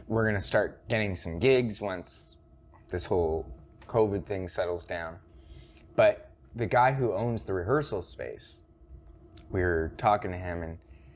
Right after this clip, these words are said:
he said he, like, he's a drummer, and he was asked to play a song for, like, a recording. Like, the band asked, "Hey, could you come and do this song?"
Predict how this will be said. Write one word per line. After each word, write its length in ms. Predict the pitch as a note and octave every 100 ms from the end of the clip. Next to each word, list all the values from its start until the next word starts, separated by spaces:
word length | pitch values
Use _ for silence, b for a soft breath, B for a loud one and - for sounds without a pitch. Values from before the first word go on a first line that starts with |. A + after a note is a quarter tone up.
| b b -
he 120 | C3+
said 260 | B2 C3+ G2+
he, 400 | A#2+ G#2+ G#2 - -
like, 140 | G#2+
he's 180 | - D3+
a 60 | B2+
drummer, 440 | F2+ D#2 E2 A#2 C3+ - - -
and 400 | F#2 F2 E2+ E2+ -
he 680 | - - C3 B2+ B2 A#2+ A2+ B B B -
was 160 | A#2 A2+
asked 360 | A2+ A2+ -
to 60 | A2
play 600 | - A#2 G2+ F#2 F#2 - _ _ - - - -
a 60 | G2+
song 600 | - C3 A2 F#2 F2+ F#2+ - - - -
for, 460 | - G2+ F#2 F2+ F2
like, 140 | F#2+
a 40 |
recording. 480 | F#2+ F3+ A#2 F2+ A1+ - -
Like, 180 | D#2+ - - - - - -
the 60 |
band 280 | F2 E2+ E2
asked, 220 | D#2 E2
"Hey, 180 | D3 C3+
could 160 | - G2+
you 80 |
come 220 | G2+ A#2 G2+
and 80 | F2+
do 140 | F#2+
this 160 | F2 -
song?" 420 | A2 A2+ F2+ D#2